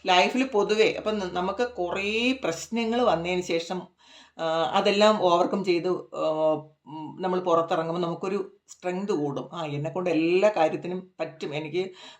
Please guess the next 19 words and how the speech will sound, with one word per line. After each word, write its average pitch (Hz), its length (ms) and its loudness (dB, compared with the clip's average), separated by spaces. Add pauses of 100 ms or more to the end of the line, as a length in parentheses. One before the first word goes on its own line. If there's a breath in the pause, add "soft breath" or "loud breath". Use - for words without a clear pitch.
(100)
ആ, 160 180 -2
ഇത് 170 220 -2
എന്ത് 180 360 4
പ്രശ്നം 208 340 -2
വന്നാലും 175 280 -2
എനിക്ക് 170 220 -2
നേരിടാൻ 156 400 2
പറ്റും." 147 300 -4
അപ്പോൾ - 840 -10
കുറേ 220 540 0
ജീവിതത്തിൽ 208 440 0
നമ്മൾ 196 220 -2
ഒരുപാട് 190 320 2
വിഷമങ്ങളും, 190 720 -2 (320)
ആ, 151 440 -8
സ്ട്രഗിൾസും 185 600 -2
അനുഭവിച്ച് 175 400 -2
മുന്നോട്ട് 180 480 -2
പോകുമ്പോഴാണ് 165 760 2